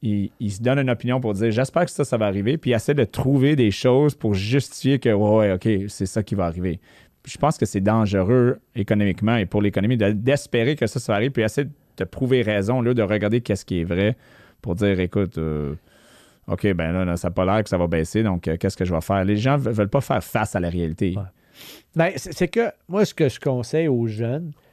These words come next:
Speaker 2: c'est d'embarquer dans le marché immobilier le plus rapidement possible. Que t'embarques à vingt ans, à vingt-cinq ans, à trente ans, le plus vite que tu peux embarquer, embarque. Puis au début, peut-être qu'il va falloir que tu serres la, la, la ceinture, tu sais, parce que les gens, ils veulent la maison,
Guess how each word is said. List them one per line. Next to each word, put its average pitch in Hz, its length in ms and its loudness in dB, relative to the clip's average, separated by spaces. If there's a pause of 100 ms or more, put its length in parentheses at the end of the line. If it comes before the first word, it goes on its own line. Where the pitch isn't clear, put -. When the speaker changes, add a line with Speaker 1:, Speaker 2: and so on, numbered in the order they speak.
(220)
Speaker 2:
c'est 135 220 -6
d'embarquer 131 680 2
dans 131 100 2
le 120 60 0
marché 127 400 0
immobilier 117 440 0
le 135 180 2
plus 190 260 0
rapidement 131 460 -4
possible. - 460 -10 (520)
Que 139 80 -2
t'embarques 131 460 0
à 120 100 2
vingt 117 340 0
ans, 180 100 -2
à 139 40 -4
vingt-cinq 127 500 -2
ans, 175 60 -2
à 156 40 -2
trente 123 300 -4
ans, 165 80 4
le 151 140 6
plus 247 280 4
vite 269 220 0
que 180 80 2
tu - 160 -4
peux 190 160 4
embarquer, 160 420 0
embarque. 208 460 0 (280)
Puis 147 120 4
au 143 40 8
début, 180 280 6
peut-être 202 280 0
qu'il - 40 -8
va - 60 2
falloir 175 240 0
que - 60 -18
tu - 40 -20
serres 196 220 2
la, 139 200 4
la, 135 160 2 (180)
la 139 120 2
ceinture, 147 480 2
tu 117 140 -4
sais, 180 80 0
parce - 180 -2
que - 80 2
les 147 180 4
gens, 185 140 2
ils 151 200 6
veulent 156 140 4
la 135 140 6
maison, 127 420 4